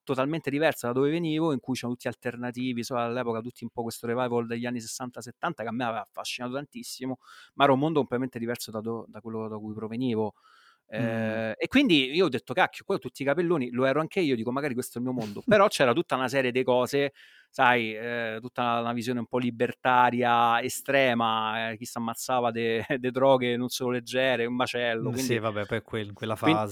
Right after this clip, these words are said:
Speaker 1: in
Speaker 2: fase,
Speaker 1: quella
Speaker 2: sì,
Speaker 1: fase là,
Speaker 2: mh.
Speaker 1: io me so, mi trovavo un po': "Che faccio, che non faccio?" Cioè mi pia-, mi attira ma
Speaker 2: Mh.
Speaker 1: non, cioè non, sentivo che non erano cose buone per me, e allora ero,
Speaker 2: Confuso,
Speaker 1: e, e quindi
Speaker 2: mh.
Speaker 1: abbasta-, ancora confuso, altro fallimento, non mi trovavo, eh, con gli amici de, invece di un tempo,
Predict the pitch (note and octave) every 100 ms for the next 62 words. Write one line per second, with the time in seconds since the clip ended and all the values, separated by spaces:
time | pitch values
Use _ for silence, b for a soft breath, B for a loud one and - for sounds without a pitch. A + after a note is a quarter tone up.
0 | G2 C3 D#3 C3+ E3 D3 E3 F3+ C#3+ F#3+
1 | C#3+ B2+ A2+ - B2 C#3 C#3+ C#3 D3+ D#3
2 | D#3 D3 C#3+ C#3 C3+ C3+ C3 C3 B2+ B2
3 | B2 C3 C3+ - C3+ - C3 C#3+ - B2+
4 | C#3+ - C3 B2+ - A#2 C3+ B2+ C3+ D3
5 | C#3 C#3 A2+ D#3+ C#3+ C#3+ C#3+ C#3+ D#3 C#3+
6 | C3 C3 C3+ C#3 - C#3 D#3 D3 C#3+ C#3+
7 | C#3+ C#3 C#3 C3+ C3 C3+ C3+ D#3+ F3 D3+
8 | D3+ F#3+ b b b b _ B2+ B2+ B2+
9 | B2+ D#3+ E3 C3 B2+ G2+ A2+ - G3 G3+
10 | - D3 D3 D3 - D#3+ D3+ F3 - C3+
11 | B2+ B2+ - C3 D3+ - C3 B2 A#2+ A2+
12 | G#2+ A2 B2 C3 B2 B2 B2 A#2+ A#2 A#2
13 | A#2 A2 B2 B2+ C#3+ - B2+ B2 C3 A#2
14 | A#2 B2 - C3 B2+ - A#2+ A#2+